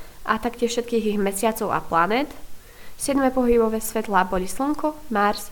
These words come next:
Merkur, Venuša a Saturn. V dnešnej dobe sa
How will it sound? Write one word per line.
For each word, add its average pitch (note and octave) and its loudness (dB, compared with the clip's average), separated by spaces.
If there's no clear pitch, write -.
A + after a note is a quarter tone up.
Merkur, G3 -2
Venuša G#3+ 0
a - -2
Saturn. E3+ -4
V C4 4
dnešnej D4+ 6
dobe B3+ 6
sa C#4 4